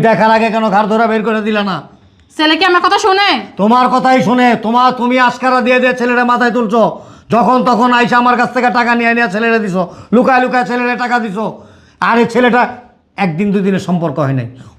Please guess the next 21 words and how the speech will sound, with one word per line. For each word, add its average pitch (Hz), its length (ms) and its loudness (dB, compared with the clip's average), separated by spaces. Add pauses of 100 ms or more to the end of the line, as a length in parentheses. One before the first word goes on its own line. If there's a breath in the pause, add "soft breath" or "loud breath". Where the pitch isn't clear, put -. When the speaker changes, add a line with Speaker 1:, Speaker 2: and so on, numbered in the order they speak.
Speaker 1:
অনেক 226 440 4 (140)
দিন 214 200 2
লাগছে 190 280 -2 (260)
এই 165 140 -4
সম্পর্কটা 165 540 -2
ওদের 156 200 0
গড়ায় 156 280 0
তুলতে। 131 220 -6 (420 loud breath)
আর 143 140 0
এটার 175 220 2
মধ্যে 165 200 0 (280)
তোমারও 156 320 0
সাপোর্ট 139 300 -6
ছিল। 131 120 -4 (460 loud breath)
যদি 180 180 4 (120)
কোনো 180 240 2
রকম 175 260 0
খালি 175 200 0
উল্টাপাল্টা 170 540 -2
করবা 143 220 -2 (380 loud breath)
আর 165 80 2